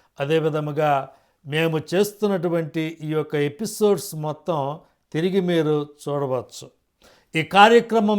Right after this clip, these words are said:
మీకు ఆశీర్వాదకరంగా ఉంటే దీని బ్రాడ్‌కాస్టింగ్ కూడా మీరు సహకారం అందించండి. ఇప్పటికే మాకు సహకారం అందిస్తున్న వారికి మేము కృతజ్ఞతలు తెలియజేస్తూ ఉన్నాం. గత పది సంవత్సరాల్లో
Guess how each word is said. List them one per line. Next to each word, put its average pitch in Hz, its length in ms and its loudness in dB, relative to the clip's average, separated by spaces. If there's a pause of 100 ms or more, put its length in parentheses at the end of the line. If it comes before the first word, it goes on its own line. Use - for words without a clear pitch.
మీకు 190 180 -2 (140)
ఆశీర్వాదకరంగా 165 960 -2 (140)
ఉంటే 147 260 -2 (560)
దీని 160 260 -2
బ్రాడ్‌కాస్టింగ్ 185 960 0
కూడా 156 240 0 (520)
మీరు 139 160 -4 (100)
సహకారం 143 640 -2
అందించండి. 143 640 -10 (540)
ఇప్పటికే 165 420 -2 (100)
మాకు 147 240 -4 (140)
సహకారం 147 560 -4
అందిస్తున్న 143 500 -10 (100)
వారికి 139 400 -8 (460)
మేము 147 360 -4 (140)
కృతజ్ఞతలు 165 720 -2 (160)
తెలియజేస్తూ 139 720 -4 (100)
ఉన్నాం. 127 220 -8 (720)
గత 160 180 0 (640)
పది 151 220 0 (180)
సంవత్సరాల్లో 160 880 -2